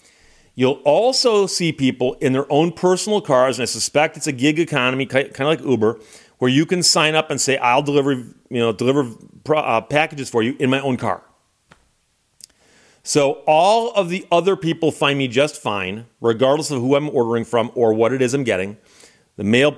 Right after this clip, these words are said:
mail person finds me, U P S finds me, FedEx finds me. Amazon Prime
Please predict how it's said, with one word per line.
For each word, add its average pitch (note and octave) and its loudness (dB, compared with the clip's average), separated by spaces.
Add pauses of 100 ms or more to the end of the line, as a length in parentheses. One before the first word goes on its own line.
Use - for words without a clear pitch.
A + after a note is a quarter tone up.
(100)
mail C#3+ 2
person D#3+ -2
finds D3 -2
me, C#3 -8 (280)
U A#2 0
P C3 2
S C3+ 2
finds C3+ -4
me, B2+ -8
FedEx A2 -2
finds A#2+ -6
me. A#2 -8 (560)
Amazon D3+ 2
Prime D3+ 0